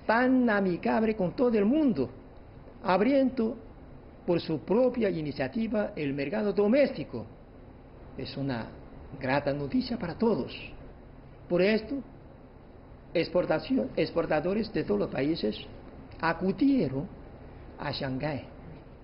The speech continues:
pidieron poder incrementar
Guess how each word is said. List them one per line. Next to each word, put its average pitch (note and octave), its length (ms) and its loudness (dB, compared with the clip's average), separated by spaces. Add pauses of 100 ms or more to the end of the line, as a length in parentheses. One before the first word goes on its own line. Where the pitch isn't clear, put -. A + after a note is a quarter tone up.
(800)
pidieron A3 800 4 (1600)
poder A3+ 540 2 (800)
incrementar G#3 800 2